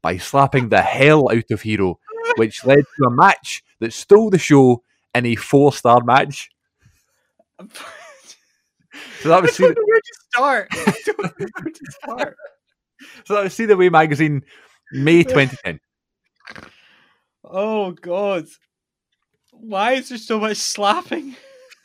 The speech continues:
Speaker 2: <laughs> Who's Jeff Stone? <laughs>
Speaker 1: Jeff Stone. Jeff Stone. So this was, so Grant played two characters. My mate Grant actually played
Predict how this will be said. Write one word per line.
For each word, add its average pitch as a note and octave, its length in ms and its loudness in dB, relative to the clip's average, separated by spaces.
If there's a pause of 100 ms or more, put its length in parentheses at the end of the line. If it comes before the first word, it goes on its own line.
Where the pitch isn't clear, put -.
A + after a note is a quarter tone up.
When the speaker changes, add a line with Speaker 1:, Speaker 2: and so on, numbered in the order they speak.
(120)
Speaker 2:
<laughs> - 1900 -10
Who's G4+ 400 -2
Jeff D4+ 340 0
Stone? G#3 880 -8
<laughs> D4 960 -18 (1700)
Speaker 1:
Jeff - 320 -6
Stone. G3 400 0 (380)
Jeff A3 240 4
Stone. G3+ 180 -4
So - 100 -4
this G#3+ 120 0
was, G3+ 180 -6 (160)
so D#3+ 120 -2
Grant F3 340 0
played F3+ 220 2
two E3 160 0
characters. A#2+ 400 0
My B2 80 -4
mate C#3+ 200 -4
Grant A#2+ 220 0
actually D#3 260 -2
played G#2+ 220 -6